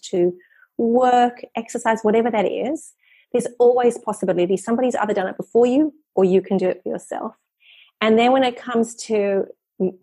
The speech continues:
just my eating, if that's what you're talking about, like, what I do, I am a veget-, well, I'm a pescatarian, and I have been for most of my life, so I don't eat meat.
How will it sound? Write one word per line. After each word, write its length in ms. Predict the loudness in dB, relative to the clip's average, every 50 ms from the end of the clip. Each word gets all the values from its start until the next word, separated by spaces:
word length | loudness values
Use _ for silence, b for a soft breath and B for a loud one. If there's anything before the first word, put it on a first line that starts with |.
| -20 -10 -6
just 160 | -6 -4 -4
my 180 | -4 -6 -4 -2 0
eating, 320 | 2 4 4 4 4 2
if 80 | 2 0
that's 160 | -2 -4 -2
what 80 | 0
you're 80 | 0 0
talking 220 | 0 0 0 0
about, 120 | 0 0 -2
like, 180 | -4 -6 -6
what 220 | -4 -2 -2 0 0
I 100 | -2 -4
do, 440 | -4 -2 0 2 2 4 2 2 2 2
I 300 | 2 2 2 2 0 -2 -4
am 400 | -8 -10 -8 -6 -4 -4 -4 -4 -6 _ -2
a 60 | 0
veget-, 240 | 0 0 0 0 0
well, 120 | 2 2 4
I'm 80 | 4 2
a 40 |
pescatarian, 760 | 0 0 -4 -4 -2 -4 -4 -4 -4 -2 0 0 0 0 0 0
and 100 | -2 -2
I 40 |
have 220 | -2 0 -2 -2 0
been 180 | 0 -2 -2
for 220 | -2 -4 -8 -8 -8 -10 _ _ -2
most 260 | -2 -2 -2 -4 -4
of 60 | -4
my 100 | -2 -2
life, 300 | -4 -4 -4 -4 -6 -4
so 80 | -4 -2
I 40 | -2
don't 160 | -2 -2 -2
eat 160 | -2 -4 -2
meat. 320 | -2 -2 -2 -2 -2 -4